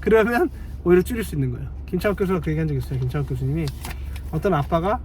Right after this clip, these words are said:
아이가 같이 있는데 아이가 되게 약간 뭐였죠? 찾기, 위험한 행동을 하는 거였나? 찾기에 뭐 하여튼 그때 아빠가 얘 뒤통수를 빡 갈기는 거예요. 그래서 "아, 그럼 가지 말랬잖아!" 이렇게 하는 거예요. 위험할 뻔했으니까. 근데 다음번에 아빠는 어떻게 하느냐?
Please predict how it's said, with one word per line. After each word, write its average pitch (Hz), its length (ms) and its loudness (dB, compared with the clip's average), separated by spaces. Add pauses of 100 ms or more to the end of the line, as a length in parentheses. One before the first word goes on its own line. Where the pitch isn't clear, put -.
(160)
아이가 160 640 2
같이 143 240 -2
있는데 151 320 0 (440)
아이가 180 240 4
되게 160 320 2
약간 143 240 -2
뭐였죠? 117 300 -4 (300)
찾기, - 480 -10
위험한 175 380 4
행동을 170 300 2
하는 127 140 0
거였나? 117 200 -2
찾기에 202 400 -4
뭐 123 140 -4
하여튼 - 180 -6
그때 175 340 0 (380)
아빠가 190 360 2
얘 185 100 6
뒤통수를 214 520 0
빡 - 160 2
갈기는 175 380 2
거예요. 117 180 -4 (880)
그래서 180 220 0 (1400)
"아, 220 160 0 (100)
그럼 247 180 2
가지 240 160 0
말랬잖아!" 294 440 4
이렇게 170 160 -4
하는 185 140 2
거예요. 127 180 -2 (160)
위험할 165 340 4
뻔했으니까. 131 600 -2 (520)
근데 185 200 2 (360)
다음번에 208 580 2
아빠는 151 320 0
어떻게 143 200 -2
하느냐? 123 300 -2